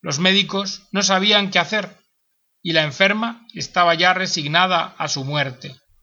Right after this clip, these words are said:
Entonces la familia vino a pedirme, dice el párroco, que celebrara una misa en honor de Fray Tomás, y pocos días después la señora sanó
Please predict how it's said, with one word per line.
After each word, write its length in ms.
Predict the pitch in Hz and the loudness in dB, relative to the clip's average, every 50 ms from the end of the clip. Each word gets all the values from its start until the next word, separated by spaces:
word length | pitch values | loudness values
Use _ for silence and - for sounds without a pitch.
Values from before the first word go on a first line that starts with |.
| _ _ _ _ - - - - - - | _ _ _ _ -20 -18 -18 -14 -6 -2
Entonces 520 | 202 214 190 269 294 311 302 - 294 262 | -2 0 2 2 2 2 0 -4 -6 -4
la 140 | 233 226 196 | -2 -2 -2
familia 480 | - 190 180 185 208 233 233 226 214 196 | 0 0 0 0 0 0 2 2 2 2
vino 400 | 180 240 262 262 247 226 214 202 | 2 0 -4 -4 -2 2 4 4
a 200 | 190 180 156 - | 4 2 0 -2
pedirme, 680 | 175 165 160 202 226 226 233 226 247 262 269 - _ _ - | -6 -2 0 0 -2 0 -2 -4 -4 -6 -8 -12 _ _ -6
dice 320 | 170 196 196 190 185 170 | -4 -4 -4 -2 -2 -2
el 120 | 156 147 | -2 0
párroco, 560 | 147 185 190 185 190 190 190 - 190 190 190 - - - - _ | 2 2 2 2 0 -2 -2 -4 -6 -6 -8 -12 -20 -20 -20 _
que 100 | - 185 | -8 -8
celebrara 560 | 185 - 190 180 170 175 202 233 240 240 233 226 | -4 -2 0 0 0 2 0 2 2 4 2 2
una 260 | 240 233 214 202 196 | 2 2 2 2 2
misa 380 | 220 240 - - - 233 214 | 2 0 -2 -2 0 0 0
en 100 | 202 190 | 0 0
honor 280 | 180 175 190 220 233 226 | 0 2 2 2 0 0
de 120 | 214 202 | -4 -6
Fray 340 | 196 - 190 175 175 160 151 | -6 -2 0 0 0 0 -2
Tomás, 560 | - 156 151 151 147 135 - - - - - _ _ _ _ _ _ _ _ _ _ _ _ _ _ _ | -2 0 0 0 0 -2 -4 -8 -10 -12 -16 _ _ _ _ _ _ _ _ _ _ _ _ _ _ _
y 120 | - 151 135 | -8 -8 -2
pocos 360 | - 240 247 240 254 233 190 | 0 0 2 2 2 0 2
días 220 | 208 208 190 170 | 2 2 2 2
después 420 | 170 170 - - - 240 262 226 214 | 0 -4 -6 -4 -4 -4 -2 -2 -2
la 120 | 202 190 | -2 -2
señora 440 | - - 160 165 190 214 220 233 226 | -2 -4 -2 -2 0 0 0 0 0
sanó 420 | - 180 170 165 175 190 190 - | 0 0 0 0 0 -2 -2 -6